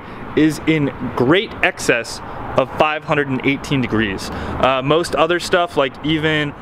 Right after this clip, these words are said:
race brake fluid, the Motul stuff, the R B F six sixty, um, doesn't come anywhere close. This is well over a hundred degrees higher of a boiling point. So it really is worth it.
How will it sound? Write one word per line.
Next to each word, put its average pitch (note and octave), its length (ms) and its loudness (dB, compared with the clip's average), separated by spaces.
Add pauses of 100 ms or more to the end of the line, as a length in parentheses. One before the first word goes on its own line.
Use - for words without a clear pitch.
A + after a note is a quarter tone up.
(160)
race D3 200 2
brake D#3 240 2
fluid, D3+ 400 2
the B2 80 0
Motul D#3+ 500 2
stuff, A3+ 440 0
the - 80 0
R C3+ 160 2
B C#3+ 120 0
F C#3+ 140 -2
six D3 300 -6
sixty, A#3+ 420 0 (560)
um, C#3+ 460 0 (840)
doesn't C#3+ 220 4
come D#3+ 160 2
anywhere D3 360 2
close. C3 340 2
This C3 140 -4
is A#2+ 100 -4
well C#3 320 4
over B2+ 240 2
a A2+ 80 0
hundred D3 320 -2
degrees B2 440 -2
higher A#2 560 -2 (300)
of A2+ 240 2
a G#2 80 -2
boiling G#2+ 320 0
point. G2+ 340 -8
So G#2 300 2 (540)
it C#3 80 4
really F3 220 4
is C#3+ 120 -2
worth B2+ 240 4
it. G2+ 100 0